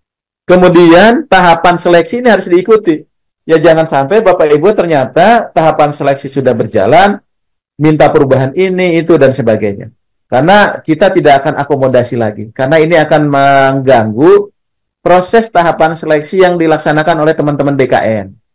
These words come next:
Ya. Jadi teman-teman B K N ini juga tergantung ke-, kepada kebijakan yang sudah kita lakukan. Jadi mohon Bapak Ibu bisa bekerja sama dengan baik ya dengan B K N. Ya,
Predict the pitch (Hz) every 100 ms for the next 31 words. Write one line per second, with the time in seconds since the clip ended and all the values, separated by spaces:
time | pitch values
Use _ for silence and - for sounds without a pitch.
0 | _ _ _ 104 113 113 _ _ 131 156
1 | 156 147 139 139 135 131 139 131 131 151
2 | 180 147 131 135 123 127 175 - 135 -
3 | _ - 135 127 156 160 127 113 117 113
4 | 147 135 127 120 135 135 - 120 107 123
5 | - - - - _ _ _ _ 147 165
6 | 151 143 180 156 - 123 127 170 151 -
7 | 135 127 127 123 120 - 120 117 117 120
8 | 139 165 131 123 110 117 190 - 120 156
9 | 190 113 113 110 110 104 123 160 277 -
10 | _ _ _ - 131 175